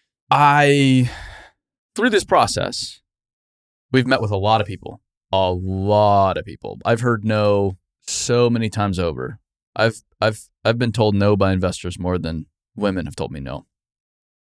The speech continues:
And we've ended up, though, with some great people.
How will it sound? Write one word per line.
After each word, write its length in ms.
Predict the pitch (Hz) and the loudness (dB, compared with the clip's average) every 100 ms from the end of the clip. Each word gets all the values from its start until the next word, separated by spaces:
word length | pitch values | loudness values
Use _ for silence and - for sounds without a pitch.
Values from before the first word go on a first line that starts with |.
| _ _ _ - | _ _ _ 0
And 500 | 117 110 104 101 95 _ _ _ _ _ _ _ - | 2 4 2 0 -4 _ _ _ _ _ _ _ -4
we've 160 | 123 147 | 0 2
ended 220 | 160 151 | 2 0
up, 140 | 208 | -2
though, 280 | - 67 117 - _ _ _ _ _ _ _ _ _ _ _ - | -4 -6 -8 -18 _ _ _ _ _ _ _ _ _ _ _ -4
with 200 | 120 - _ _ - | -4 -4 _ _ -10
some 140 | 104 107 | -4 -2
great 180 | 95 | -2
people. 300 | 104 - - | -4 -14 -18